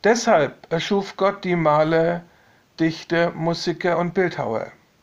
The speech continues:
All diese Berufe verbindet, ihre Betreiber verfügen meist über sehr wenig Einkommen, aufs Jahr bezogen. Gratis dazu ausschlafen.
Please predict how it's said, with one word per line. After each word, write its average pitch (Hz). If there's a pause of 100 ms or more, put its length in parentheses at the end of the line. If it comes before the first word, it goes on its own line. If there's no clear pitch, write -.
(920)
All 208
diese 233
Berufe 226
verbindet, 208 (840)
ihre 190
Betreiber 196
verfügen 208
meist 175
über 170
sehr 165
wenig 160
Einkommen, 143 (380)
aufs 165
Jahr 175
bezogen. 123 (880)
Gratis 190
dazu 196
ausschlafen. 131